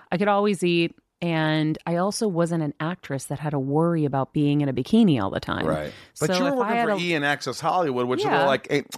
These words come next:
Speaker 2: did they ever say Maria?
Speaker 1: No, never.
Speaker 2: If they did, would you just kill them?
Speaker 1: No, no. My boss used to make fun of me all the time. He's like, she's, she'd say to my husband, he'd be like, "She's got a huge ass and she just doesn't care." <laughs>
Speaker 2: That's a great thing. But hang
Speaker 1: And
Speaker 2: on
Speaker 1: I
Speaker 2: a
Speaker 1: was like,
Speaker 2: second.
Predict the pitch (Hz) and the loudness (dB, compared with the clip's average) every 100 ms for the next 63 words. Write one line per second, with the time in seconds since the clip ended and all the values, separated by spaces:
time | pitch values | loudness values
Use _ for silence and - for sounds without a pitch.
0 | 98 127 131 127 139 127 113 110 113 190 | -6 0 2 2 0 0 0 2 0 -2
1 | - _ 180 185 135 135 135 - - 156 | -8 _ 0 2 2 -2 -4 -4 -4 -6
2 | - 117 117 117 110 101 95 95 - _ | -4 -2 2 2 2 -2 -4 -6 -8 _
3 | _ - 104 101 131 139 202 160 117 131 | _ -2 0 0 -2 -2 0 0 -2 -6
4 | - 165 143 139 156 170 156 165 151 147 | -6 -2 0 2 2 2 2 -2 -4 -4
5 | 135 - 131 127 120 131 160 151 185 - | -4 -4 -4 -2 -2 -2 -2 -2 -2 -2
6 | - - - - 208 - - 196 196 165 | -4 -6 -14 -4 -2 -2 0 2 2 0
7 | 143 156 156 147 170 208 - - - - | 0 0 0 -2 -2 -4 -8 -10 -10 -10
8 | - 320 349 381 480 - 247 262 359 - | -4 -4 -2 -4 -4 0 0 2 0 -2
9 | 311 311 320 - 370 480 175 - 339 - | -2 2 2 2 -2 0 -2 -2 -4 -2
10 | 453 494 - 453 370 415 320 370 381 - | -2 -2 0 0 0 0 0 0 0 0
11 | 370 359 349 277 - 392 - - - 277 | 0 0 0 0 -2 -6 -6 -8 -2 0
12 | 302 381 392 427 370 359 | 2 2 2 0 -2 -2